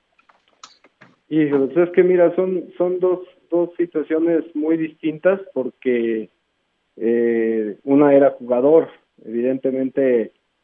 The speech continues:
eh, cuando quedas campeón, ¿no? Quedas campeón con Atlante, quedé campeón con selección nacional en Copa de Oro. Entonces son sentimientos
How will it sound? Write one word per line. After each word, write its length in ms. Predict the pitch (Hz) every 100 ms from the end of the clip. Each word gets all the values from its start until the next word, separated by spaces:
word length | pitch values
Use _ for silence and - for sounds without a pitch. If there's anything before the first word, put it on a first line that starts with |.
| _ _ 117
eh, 220 | 117 113
cuando 320 | - 120 120
quedas 240 | 117 147 -
campeón, 500 | 127 113 147 160 143
¿no? 160 | 139 143
Quedas 200 | 143 135
campeón 680 | 131 127 139 147 143 131 -
con 220 | 120 120
Atlante, 480 | - 147 160 151 139
quedé 260 | 120 135
campeón 680 | 139 123 - 139 139 135 127 _ _ _ _
con 160 | 113 110
selección 360 | 120 113 139
nacional 480 | 135 131 123 131 139
en 80 | 123
Copa 320 | 131 131 117
de 120 | 117
Oro. 460 | 139 151 147 127 - _ _ _ _ -
Entonces 460 | 120 147 151 165
son 200 | 156 160
sentimientos 800 | 170 160 151 147 156 151 170 156